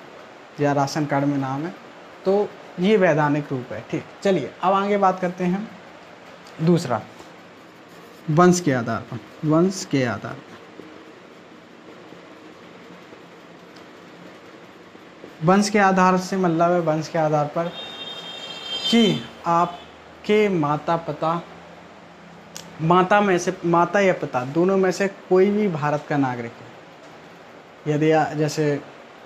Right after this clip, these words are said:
कोई व्यक्ति ए है जो भारत का निवासी है,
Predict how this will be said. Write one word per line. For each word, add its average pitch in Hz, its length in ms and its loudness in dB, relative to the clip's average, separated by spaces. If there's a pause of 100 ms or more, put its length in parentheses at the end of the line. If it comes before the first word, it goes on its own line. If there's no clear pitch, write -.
कोई 170 180 2
व्यक्ति 160 400 -2 (1400)
ए 175 160 6
है 127 260 0 (480)
जो 160 140 4
भारत 143 320 0
का 156 80 -2
निवासी 139 440 -2
है, 135 180 -8